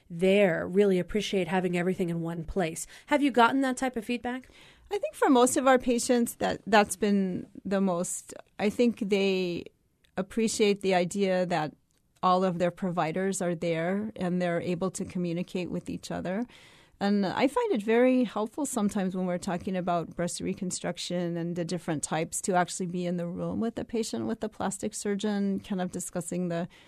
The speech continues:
Speaker 2: the treatment options. Um, I think there's some patients where it might be a little too much. You know, we try to offer it to all of our n-, new patients that come in, and for some patients, they say, "Oh, I'll think about it," but, you know, that might be a little too much,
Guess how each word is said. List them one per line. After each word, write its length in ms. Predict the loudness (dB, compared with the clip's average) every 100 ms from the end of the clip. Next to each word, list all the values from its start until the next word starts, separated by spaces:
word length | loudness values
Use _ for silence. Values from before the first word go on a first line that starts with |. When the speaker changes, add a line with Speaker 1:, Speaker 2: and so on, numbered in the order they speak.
| _ _ _ -8
Speaker 2:
the 80 | -6
treatment 400 | -2 -2 0 -2
options. 640 | -2 -4 -6 -4 -4 -6 -16 -20 -20 _ _ _
Um, 400 | -4 -4 -4 -4
I 80 | -4
think 200 | -4 -2
there's 160 | -2 2
some 200 | 4 6
patients 560 | 4 2 4 2 2
where 160 | 0 0
it 60 | 0
might 280 | -2 -2
be 160 | -2 -2
a 80 | -2
little 240 | -4 -6
too 240 | -8 -4 -2
much. 340 | -2 -4 -4
You 80 | -2
know, 100 | 0
we 120 | 0
try 240 | 0 -2
to 100 | 0
offer 400 | 2 0 0 0
it 180 | 0 0
to 180 | -2 0
all 180 | 0 0
of 160 | 0 0
our 160 | 0
n-, 380 | -2 -4 -2 -2
new 160 | -2 -4
patients 560 | -4 -4 -4 -4 -4
that 220 | -4 -6 -4
come 240 | -2 0
in, 240 | 0 0
and 200 | 0 -2
for 120 | -4 -8
some 240 | -4 -4
patients, 580 | -4 -4 -4 -4 -4 -8
they 120 | -8 -8
say, 320 | -6 -6 -4
"Oh, 260 | -4 -6 -4
I'll 140 | -6 -4
think 160 | -4
about 340 | -2 -2 -2 -4
it," 180 | -8 -6
but, 220 | -6 -6 -10 _ -20 -20 _ -8
you 100 | -4
know, 120 | -4
that 180 | -4 -6
might 180 | -8
be 80 | -6
a 60 | -8
little 220 | -6 -8
too 180 | -8 -6
much, 420 | -6 -8 -16 -20